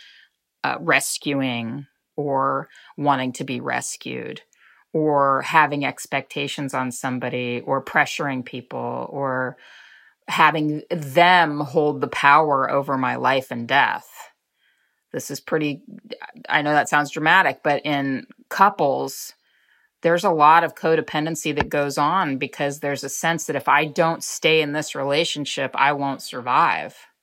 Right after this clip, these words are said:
And, and that's pretty disempowering. That's a way of not being sovereign and self-contained. And I'm not trying to make light of any sort of situation where,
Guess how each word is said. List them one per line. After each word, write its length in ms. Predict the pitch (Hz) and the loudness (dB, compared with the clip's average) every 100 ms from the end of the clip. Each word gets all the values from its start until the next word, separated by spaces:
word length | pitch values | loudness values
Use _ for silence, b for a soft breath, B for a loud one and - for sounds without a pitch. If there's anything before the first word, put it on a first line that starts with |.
| _ b b b b b b _ - | _ b b b b b b _ -4
And, 640 | 151 143 143 143 131 123 _ - | 0 2 0 0 -4 -6 _ -4
and 300 | 151 143 139 | -4 -2 4
that's 260 | 151 151 | 4 4
pretty 320 | - - 156 147 | -2 -4 -2 -2
disempowering. 1200 | 147 - 139 - 185 180 160 139 127 131 151 156 _ _ _ - | -4 -4 -6 2 6 6 6 0 -2 -4 -6 -10 _ _ _ -4
That's 480 | 147 143 - - - | -2 -2 -6 -8 -6
a 120 | 151 | -4
way 220 | 147 143 | 0 0
of 100 | 135 | 0
not 320 | 151 151 156 | 0 2 2
being 260 | 156 139 135 | 0 -4 -4
sovereign 760 | - 139 135 131 135 127 127 135 _ - | -2 0 0 0 -4 -6 -8 -12 _ -10
and 140 | 135 | -8
self-contained. 960 | - 127 123 - 127 - 127 123 131 131 | -2 -4 -4 -8 -10 -8 -8 -4 -6 -4
And 160 | 139 139 | -2 -2
I'm 120 | 143 | 2
not 320 | 160 - - | 2 2 -2
trying 300 | - 165 175 | -6 -2 -2
to 40 | |
make 240 | 160 143 - | 0 -2 0
light 360 | 147 151 151 147 | 4 4 2 0
of 240 | 135 131 | 0 0
any 240 | 135 139 135 | -4 -4 -4
sort 280 | - 139 131 | -4 -2 -2
of 80 | |
situation 800 | - 135 - 131 127 123 135 127 | -6 -8 -6 -4 -2 -4 -6 -6
where, 340 | 123 127 123 | -2 -2 -2